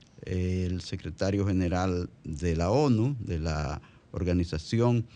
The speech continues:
de las Naciones Unidas, pues uno espera que, eh, puedan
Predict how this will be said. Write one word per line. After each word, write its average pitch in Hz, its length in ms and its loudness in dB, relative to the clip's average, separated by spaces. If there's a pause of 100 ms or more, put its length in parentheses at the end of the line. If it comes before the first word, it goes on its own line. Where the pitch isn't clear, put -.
(260)
de 98 160 0
las 101 220 2
Naciones 113 800 0 (100)
Unidas, 135 640 2 (360)
pues 104 200 2
uno 107 240 2
espera 127 580 2 (540)
que, 131 380 2 (1080)
eh, 87 260 4 (120)
puedan 113 960 2